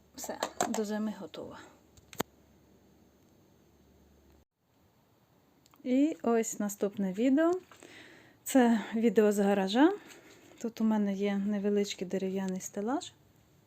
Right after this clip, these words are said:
де усі заготовочки. І огірочки, і ікра,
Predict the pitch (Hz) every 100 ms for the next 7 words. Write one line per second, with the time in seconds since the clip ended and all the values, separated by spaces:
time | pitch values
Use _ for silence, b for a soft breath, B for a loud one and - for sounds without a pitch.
0 | _ b b b b b b b b _
1 | _ 202 196 208 - 214 - - 302 339
2 | - 220 226 214 214 208 202 196 - -
3 | 196 185 B B B B _ _ _ _
4 | _ _ _ _ _ _ _ _ _ _
5 | _ _ _ _ - _ _ _ _ _
6 | _ _ _ _ _ _ _ _ _ _
7 | _ _ _ _ _ - 240 196 190 208
8 | 294 294 - - 254 - 220 190 - 254
9 | 285 294